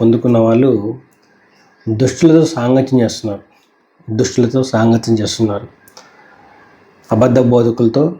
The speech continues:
స్టేజ్, స్టేజ్లు పంచుకొని వీళ్ళు కూడా వారిలో ఒకరిగా అయిపోతున్నారు. ఆ అబద్ధ బోధకులు, "దేవుడు నాతో మాట్లాడండి," వారు అబద్ధాలు చెప్పినప్పుడు, ఆ అబద్ధాలు ఖండించేటప్పుడు వీళ్ళని కూడా ఖండించాల్సి వస్తుంది. ఎందుకంటే వీళ్ళు వాళ్ళతో కలిసి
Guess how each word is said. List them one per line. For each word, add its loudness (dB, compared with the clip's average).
స్టేజ్, -2
స్టేజ్లు 0
పంచుకొని 0
వీళ్ళు 4
కూడా 0
వారిలో 0
ఒకరిగా 0
అయిపోతున్నారు. -2
ఆ 0
అబద్ధ 0
బోధకులు, 2
"దేవుడు 0
నాతో 0
మాట్లాడండి," 2
వారు 0
అబద్ధాలు 0
చెప్పినప్పుడు, 2
ఆ 0
అబద్ధాలు 0
ఖండించేటప్పుడు 0
వీళ్ళని 4
కూడా 0
ఖండించాల్సి -2
వస్తుంది. -4
ఎందుకంటే 0
వీళ్ళు 2
వాళ్ళతో 0
కలిసి 0